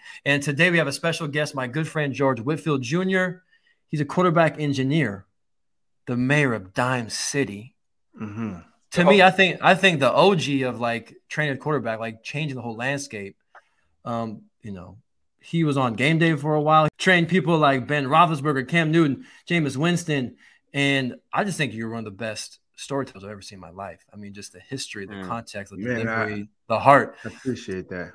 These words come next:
Speaker 1: So we got to meet a year or two ago in a, a small men's group, and we've stayed connected. We send D Ms, text messages. I just love, I think you see the world differently, like I kinda do.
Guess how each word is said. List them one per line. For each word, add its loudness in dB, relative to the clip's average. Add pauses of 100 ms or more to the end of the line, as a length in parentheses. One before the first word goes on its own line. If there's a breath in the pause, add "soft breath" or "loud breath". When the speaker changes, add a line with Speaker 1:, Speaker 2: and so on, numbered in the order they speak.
Speaker 1:
So 4
we -2
got 4
to -4
meet -2
a -2
year -2
or -4
two -2
ago 0
in -10
a, -8
a -12
small -2
men's -2
group, -4 (560)
and -6
we've -4
stayed -4
connected. -8
We -4
send -10
D -10
Ms, 2
text -4
messages. -6
I -4
just -8
love, 4 (560 soft breath)
I -12
think -6
you 0
see -2
the 0
world 0
differently, -2
like -2
I -2
kinda -4
do. -2